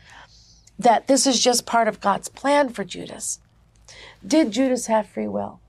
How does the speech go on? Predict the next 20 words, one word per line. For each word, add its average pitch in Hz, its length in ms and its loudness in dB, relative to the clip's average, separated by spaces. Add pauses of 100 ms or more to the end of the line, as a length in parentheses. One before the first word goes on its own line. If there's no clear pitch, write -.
(1300)
Well, 196 320 0 (1400)
we 208 380 0
don't 294 200 4
know 240 180 2
until 208 220 -2
we 185 100 -2
go 180 160 0
to 175 80 -2
heaven. 156 400 -4 (180)
Clearly, 240 680 0 (540)
even 247 260 4
though 220 100 4
this 208 240 -2
was 202 160 -4
pre-planned, 196 800 -4 (1900)
that's 240 200 2
a 247 60 2
good 220 280 2
question, 208 460 0
though, 135 280 0